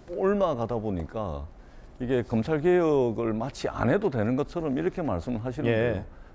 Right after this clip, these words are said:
Speaker 1: 사실은 정쟁의 영역으로 오기 전에 국민 칠팔십 프로가 검찰 개혁 반드시 필요하다라는 의견이었죠.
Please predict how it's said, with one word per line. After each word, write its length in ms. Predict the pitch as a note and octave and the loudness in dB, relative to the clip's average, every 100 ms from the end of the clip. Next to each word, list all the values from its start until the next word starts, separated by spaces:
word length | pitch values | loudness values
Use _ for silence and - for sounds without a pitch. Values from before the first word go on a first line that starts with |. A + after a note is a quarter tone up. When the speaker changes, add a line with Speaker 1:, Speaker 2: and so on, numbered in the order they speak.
| - | -10
Speaker 1:
사실은 380 | C#3 E3 F3 | -8 -4 -4
정쟁의 500 | E3 F3 F#3 G#3+ G#3 E3+ | 0 0 2 2 0 0
영역으로 380 | F3 E3 C#3 | 0 0 0
오기 260 | C#3+ F3+ D#3+ | 2 2 2
전에 260 | D3+ D3 A2 | 0 0 -2
국민 300 | - F#3+ G3 | -2 0 0
칠팔십 540 | - G#3 F3+ G3 F3+ E3 | -2 -6 -2 -2 -2 -4
프로가 500 | D#3 G2+ D#2 D#2+ F#2+ - - - - | -2 -2 -2 -6 -10 -14 -18 -18 -4
검찰 320 | G#2 D3 D#3+ | -2 0 2
개혁 240 | F#3 F3 | 2 2
반드시 400 | F#2+ F2+ D3+ D3+ | -4 -6 -4 -4
필요하다라는 960 | C3 - E3 E3 A#2+ F#2+ G2 C3+ D#3 D3+ - - - | -8 -4 -2 0 0 0 -2 -2 -4 -6 -10 -18 -6
의견이었죠. 840 | - A2+ D3+ F3 D#3+ - G#2 F#2 | 0 2 2 0 0 -2 -2 -2